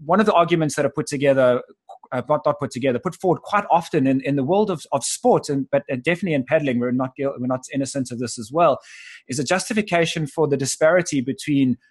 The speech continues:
men and women prize giving, uh, the amount of money given,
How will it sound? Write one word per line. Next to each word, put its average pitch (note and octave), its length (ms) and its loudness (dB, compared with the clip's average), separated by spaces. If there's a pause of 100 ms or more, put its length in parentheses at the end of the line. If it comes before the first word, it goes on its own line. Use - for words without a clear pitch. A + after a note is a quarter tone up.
(100)
men D3+ 200 2
and D3+ 120 2
women C#3+ 200 0
prize C3 300 0
giving, G#2+ 420 -6
uh, A#2+ 260 2
the B2+ 240 -2
amount C3 220 2
of A#2 100 -2
money D3 240 2
given, A#2 360 -2